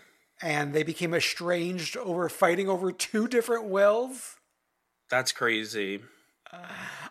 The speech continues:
Speaker 1: I would really love to know how that went down and, like, how Deandra won.
Speaker 2: <sighs> I think Deandra is, like, really hyper-focused on,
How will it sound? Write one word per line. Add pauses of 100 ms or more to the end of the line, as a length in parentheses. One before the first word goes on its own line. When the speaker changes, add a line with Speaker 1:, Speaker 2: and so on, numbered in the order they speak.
Speaker 1:
I
would
really
love
to
know (520)
how
that
went
down (800)
and,
like,
how
Deandra
won. (380)
Speaker 2:
<sighs>
I
think
Deandra
is,
like,
really
hyper-focused
on,